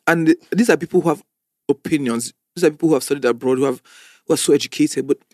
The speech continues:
it's just opinions. How can we get them to be part of the political structure in Nigeria? Even not as, even if it's not on a, on a, um, candidate level, candidature,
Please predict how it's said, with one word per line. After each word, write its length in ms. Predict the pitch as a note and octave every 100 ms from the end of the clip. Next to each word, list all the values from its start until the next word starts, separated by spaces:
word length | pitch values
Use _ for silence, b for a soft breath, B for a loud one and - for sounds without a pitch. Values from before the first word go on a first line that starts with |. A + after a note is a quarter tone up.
| -
it's 80 | F3
just 160 | - -
opinions. 640 | - - - G3+ C#3 A2+ -
How 120 | D4
can 180 | - E3+
we 100 | E3
get 280 | C#3 C#3
them 180 | B2+ C3
to 160 | - -
be 120 | B2
part 300 | - B2+ C#3+ -
of 260 | A2 B2+ _ b b b b _ _
the 60 | C#3+
political 300 | D3 C#3 C#3+
structure 340 | - B2+ -
in 80 | A#2+
Nigeria? 540 | A#2+ A#2 A#2 C3 - - - B B
Even 160 | C#4
not 140 | A#3 E3+
as, 320 | C3+ - - _
even 200 | A3 A#3+
if 140 | G3+ D3
it's 100 | C3+
not 340 | C#3+ - - - _ _ _ _ _ _ _ _ _ -
on 220 | C3+ B2+
a, 440 | A#2+ B2 A#2 - _ _ _ -
on 180 | B2+ B2
a, 320 | A#2+ A#2+ A#2+ - _ _ _ _ _ _ _ -
um, 560 | B2+ A#2 A2+ A2+ G#2+ - _ _ _ _ _ _ _ _ -
candidate 540 | D#3+ C#3 C3 D3+ A2+
level, 300 | A#2+ A#2+ G#2+
candidature, 500 | G#2+ A#2+ A#2+ A#2 A#2